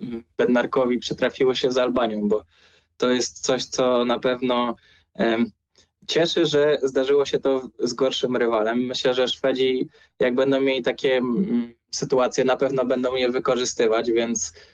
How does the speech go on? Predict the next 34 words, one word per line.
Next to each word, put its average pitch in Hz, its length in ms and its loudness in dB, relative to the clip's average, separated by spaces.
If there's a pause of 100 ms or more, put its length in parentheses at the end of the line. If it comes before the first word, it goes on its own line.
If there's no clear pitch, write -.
(160)
tutaj 123 560 2
jasno 123 320 0
trzeba 117 280 0
powiedzieć, 120 520 0
że, 120 240 2 (340)
e, 110 320 2
może 143 340 4
i 143 60 2
dobrze, 131 300 0
że 123 140 -2
to 120 120 -2
się 117 140 -2
stało 117 340 0
właśnie 110 300 -4
w 113 40 -6
meczu 113 260 -2
z 113 60 -2
Albanią 107 480 0
i 110 160 0
byliśmy 113 400 -2
w - 20 -8
stanie 113 360 0
odrobić, 107 500 0 (400)
e, 110 400 2
no, 135 160 2
takie 143 260 0
błędy. 123 540 0 (380)
Natomiast 143 420 0
jeżeli 143 240 4
chodzi 143 300 2
o, 135 180 4 (120)
o 131 120 0
tych 135 240 -2
indywidualnych, 127 640 0